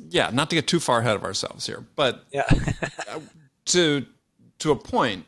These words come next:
Speaker 1: to the point you were making is saying, "Hey, buyers wanna spend more time with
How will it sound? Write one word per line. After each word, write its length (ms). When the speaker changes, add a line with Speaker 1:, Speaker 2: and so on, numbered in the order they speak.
Speaker 1:
to 80
the 60
point 180
you 80
were 60
making 400
is 420
saying, 320
"Hey, 140
buyers 360
wanna 120
spend 200
more 160
time 280
with 320